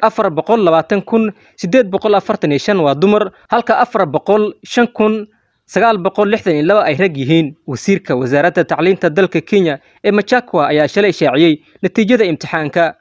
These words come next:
Haddaba, iskuullada xerooyinka qaxootiga Dadaab ayaa guulo waaweyn ka soo hooyey imtixaanka, waxaana jira arday badan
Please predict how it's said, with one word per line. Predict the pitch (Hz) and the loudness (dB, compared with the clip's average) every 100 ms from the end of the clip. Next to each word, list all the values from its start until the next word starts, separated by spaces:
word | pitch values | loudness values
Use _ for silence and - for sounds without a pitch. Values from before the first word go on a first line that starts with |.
| _ | _
Haddaba, | - 208 262 | -2 0 0
iskuullada | - - 226 233 | -2 0 0 2
xerooyinka | 196 220 226 196 | 2 2 2 -2
qaxootiga | - - 214 190 139 | -4 0 0 0 -2
Dadaab | 127 160 160 | 0 0 2
ayaa | 165 160 | 0 0
guulo | 156 196 | 2 4
waaweyn | 190 185 190 - | 4 4 0 -4
ka | |
soo | 175 165 | -2 -2
hooyey | 120 139 165 139 _ 185 | 0 2 2 0 _ -8
imtixaanka, | 160 180 214 202 139 127 185 | -6 -4 -4 -2 -4 -6 -6
waxaana | 220 233 | -2 -2
jira | 165 135 160 147 - | 0 0 0 0 -4
arday | 180 233 226 | 0 0 2
badan | 160 202 202 | 0 0 -2